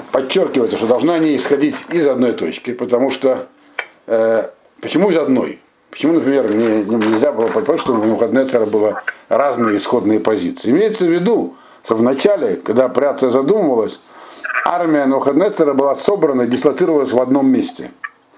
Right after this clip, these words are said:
То есть, э, место дислокации армии не было фактором для того, на кого идти нападать. У него было две равных возможности. Напасть на Иерусалим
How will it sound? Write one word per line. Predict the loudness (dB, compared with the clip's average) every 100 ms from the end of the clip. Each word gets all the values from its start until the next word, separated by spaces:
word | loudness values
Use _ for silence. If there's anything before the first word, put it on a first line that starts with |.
| -20 -20 -20 -4
То | 0
есть, | 2 0 -2 -2
э, | 2 2 0 -2
место | 0 0 0
дислокации | -2 0 0 2 0 0 0
армии | 2 2 2 2 2
не | 2 0
было | 0 0 0 -2 -8 _ _ _ -20 _ -14 -12 -6
фактором | -4 -4 0 0 2 2 2
для | 0
того, | 0 0
на | 0
кого | 0 0 2
идти | 2
нападать. | 2 0 0 -4 -6 -2
У |
него | 0 2
было | 0 0
две | 0 2 2 0 -2 -6 -8 -8 -8 -2
равных | 0 2 0 0
возможности. | 2 2 0 0 -4 -10 -14 -18 -20 _ -16 -12 -14 _
Напасть | -2 0 0 -2 -2 -10 -14 -18 -20 _ _ _
на | -2 0
Иерусалим | 2 0 0 0 2 2 0